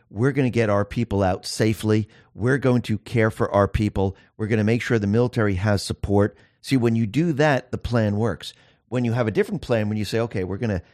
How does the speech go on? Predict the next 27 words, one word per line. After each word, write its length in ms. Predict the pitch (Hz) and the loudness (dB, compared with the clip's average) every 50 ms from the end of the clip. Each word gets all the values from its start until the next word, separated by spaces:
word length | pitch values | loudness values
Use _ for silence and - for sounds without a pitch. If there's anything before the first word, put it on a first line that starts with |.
| _ _ _ _ | _ _ _ _
get 160 | - 104 - | -6 -6 -4
all 220 | - 110 117 135 | -2 -2 -2 -2
the 80 | 131 135 | -2 -4
people 340 | - - 127 131 - 117 113 | -4 -4 -6 -4 -2 -4 -2
that 140 | 98 104 92 | 0 0 0
I 160 | 98 107 117 | 0 0 -2
want, 320 | 113 92 95 98 98 101 | -2 -2 -4 -4 -4 -4
all 140 | 101 104 117 | -4 -4 -4
the 80 | 110 104 | -4 -6
criminals 440 | - - 120 110 117 117 107 92 98 | -4 -2 -2 0 0 0 -2 -2 -2
and 80 | 101 | -2
everyone 300 | 107 107 117 104 104 104 | -2 -2 -2 -2 -2 0
else 160 | 101 101 95 | -2 -2 -2
that 120 | - 104 95 | -4 -4 -2
I 160 | 101 110 110 | -2 -2 -4
want. 300 | 104 95 98 95 92 92 - - _ _ _ _ _ _ _ _ | -4 -4 -4 -4 -4 -6 -8 -18 _ _ _ _ _ _ _ _
I, 140 | 101 110 - - | -6 -6 -4 -4
and 80 | - 110 | -4 -4
also, 320 | - - 117 123 - 127 | -2 0 0 0 0 0
we 100 | 120 110 | -2 0
wanna 200 | 104 101 113 110 | 0 0 0 -2
bring 260 | 95 85 117 117 110 110 | 0 0 0 0 0 -2
all 240 | - 107 110 113 | -4 -4 -4 -2
these 240 | 101 110 104 95 - | -2 -2 -4 -4 -4
illegals 460 | - 104 104 120 117 107 104 98 90 | -4 -4 -4 -2 -2 -2 -2 0 0
in 120 | 107 101 92 | 0 0 2
here, 360 | 92 98 95 95 92 98 | 2 0 0 0 0 -2